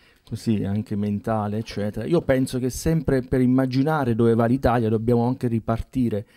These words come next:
senza andare molto lontano, a, eh, lo scenario, come si è venuto a, a costruire questo scenario. Cioè, io penso che ci siano due passaggi fondamentali,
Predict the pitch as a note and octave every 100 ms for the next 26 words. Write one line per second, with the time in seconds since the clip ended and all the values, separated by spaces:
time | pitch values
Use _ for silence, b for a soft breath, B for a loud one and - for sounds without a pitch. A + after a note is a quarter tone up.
0 | b b - D3+ B2+ B2+ A#2+ B2+ B2 A2
1 | A2 A2+ - B2+ C#3 B2+ G2 G2+ G#2 G2+
2 | G#2 b b b b - B2+ A#2+ - F3
3 | E3+ A#2+ A2 A2 G#2 B2 C3 - D#3+ C3+
4 | C3 A#2+ A2+ - C#3+ C#3+ - C#3 B2 C#3
5 | F3 C3+ G#2+ G#2 - _ _ A#2+ - B2
6 | - - B2 A2+ G2+ G2 - G#2 - G#2
7 | E2 - _ - b b b b - -
8 | D#3 E3 C#3+ C#3 A#2 - A#2 C3 A2 A2
9 | C#3+ - A#2+ - A#2+ G#2+ G2+ - G2+ G2+
10 | G#2 G2+ G2 G2 E2 F#2 F#2+